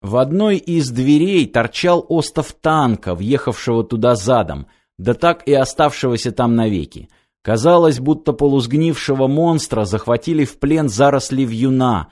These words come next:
что оплели здание, словно щупальца сухопутного осьминога. К проржавевшей пушке танка были подвешены два обвисших паутинных кокона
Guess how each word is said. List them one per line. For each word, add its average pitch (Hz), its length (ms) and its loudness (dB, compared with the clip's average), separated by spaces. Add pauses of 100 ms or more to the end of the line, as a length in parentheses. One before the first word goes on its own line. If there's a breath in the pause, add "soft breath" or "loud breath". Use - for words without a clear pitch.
(140 soft breath)
что - 260 -4
оплели 120 540 -2
здание, 120 580 2
словно 113 380 0
щупальца 131 800 -2 (100)
сухопутного 113 880 0
осьминога. 101 840 -4 (360)
К 143 180 2 (140)
проржавевшей 147 920 2
пушке 170 500 -4
танка 185 500 2
были 123 220 2
подвешены 143 560 0
два 131 240 2
обвисших 131 720 -4
паутинных 143 760 -2
кокона 117 600 2